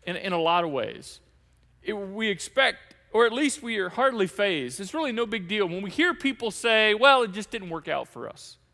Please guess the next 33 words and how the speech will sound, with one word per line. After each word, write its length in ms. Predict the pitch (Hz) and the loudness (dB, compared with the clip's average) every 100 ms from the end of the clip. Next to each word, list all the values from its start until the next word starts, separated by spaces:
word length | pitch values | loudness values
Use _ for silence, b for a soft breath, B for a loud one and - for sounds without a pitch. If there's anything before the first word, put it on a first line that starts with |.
| B B B | B B B
Well, 240 | 240 269 262 | 8 8 8
we've 180 | 262 | 2
just 200 | 208 254 | 0 -4
had 240 | - 240 196 | 2 2 2
to 60 | |
go 200 | 185 214 | -2 0
our 120 | 196 170 | 2 0
separate 420 | - 190 175 151 | -2 -4 -4 -4
ways." 400 | 156 131 113 160 | -2 -2 -4 -10
We're 80 | 233 | -10
just 100 | 220 | -2
like, 180 | 240 | -2
"Okay, 300 | 294 - 220 | -2 -4 -4
well, 300 | 240 208 226 | -2 -2 -4
it, 160 | - 226 - _ | -6 -10 -12 _
it 80 | 214 | -12
happens." 680 | 185 190 160 131 180 - - b b b b b b - | -6 -6 -6 -10 -14 -18 -20 b b b b b b 0
It's 180 | 247 | 0
almost 540 | - 311 381 381 269 - | 4 2 2 0 -2 -2
as 260 | 233 196 | -4 -2
if 320 | 233 240 - - | 2 2 2 -2
overall 560 | 247 254 214 220 247 214 | -2 2 4 6 6 2
in 80 | 196 | 0
our 120 | 175 | -2
culture, 460 | - 220 220 202 | -2 -2 0 -2
what 340 | 170 196 233 - | 0 2 0 0
we're 180 | 190 190 | -2 -2
looking 680 | 202 208 - 233 190 170 | 0 -2 -2 -4 -4 -6
for 480 | - 196 165 151 151 | -6 -4 -2 -2 -4
in 240 | - 175 | -6 -6
divorce 640 | 160 151 226 202 135 131 - | -6 0 2 4 2 -2 -6
is 320 | 175 156 147 | -2 -2 -4
convenience 840 | - 185 190 262 262 254 214 - | -6 0 2 2 0 -4 -6 -12